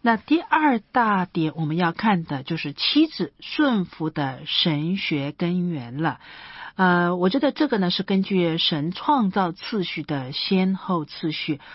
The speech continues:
而不是有等级上下的这个差别。我们再一次的看神的创造的时候呢，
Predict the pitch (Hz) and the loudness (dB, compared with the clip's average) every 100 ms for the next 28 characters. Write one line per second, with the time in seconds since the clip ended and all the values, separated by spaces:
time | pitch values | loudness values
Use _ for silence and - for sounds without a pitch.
0 | - - 175 165 156 165 240 - - 202 | -6 0 2 2 0 0 0 2 2 2
1 | 165 156 151 180 196 156 151 147 - 165 | 2 0 0 -2 -2 0 -2 -4 -2 0
2 | 220 269 - 349 269 196 160 - - 180 | 2 2 4 4 4 2 -4 -4 -2 -2
3 | 156 - 131 123 - 156 139 - 151 151 | -2 -6 -8 -8 -10 -8 -8 -8 -6 -8
4 | 156 - 143 131 147 165 - - - - | -10 -6 -4 -2 -4 -6 -14 -20 -20 -20
5 | - 170 185 254 214 - 185 170 202 190 | -2 0 2 2 0 -2 -4 -2 0 0
6 | 165 - - 156 190 - 294 269 180 190 | 0 -2 0 0 -2 0 0 2 0 -2
7 | 165 147 147 165 147 139 | -2 -8 -6 -6 -4 -6